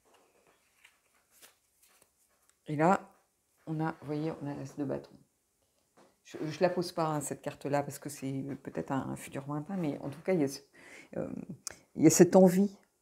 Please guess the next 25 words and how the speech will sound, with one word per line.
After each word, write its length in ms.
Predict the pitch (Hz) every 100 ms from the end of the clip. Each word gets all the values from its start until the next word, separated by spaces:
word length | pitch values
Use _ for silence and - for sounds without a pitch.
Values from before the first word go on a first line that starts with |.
| -
en 80 | 143
tout 120 | 165
cas, 140 | 165 151 _ _ _ _
d'y 160 | - 156
aller. 200 | 147 147 _ _ _ _ _ - -
Euh, 280 | - 139 143 - 151 147 156 156 175 _ _
cette 260 | - 151 -
étincelle 440 | - 170 196 180
de 100 | 160
départ, 500 | 160 165 - 170 160 - _ _ _ _ _ _ _ _ _ _ _ _ _ -
ce 140 | -
coup 200 | 156 -
d'envoi, 440 | 185 180 160 165 170
si 180 | - 131
vous 140 | 139
voulez, 260 | 147 139 - _ _ _ _ _ _ -
qui 100 | 135
est 20 |
présent. 360 | - 147 139 - _ _ _ -
Donc, 180 | 151 - _ _ _ _ _ _
il 140 | 104 160
y 80 |
a 100 | 185
un 120 | 180 139
potentiel. 600 | 151 143 135 - 170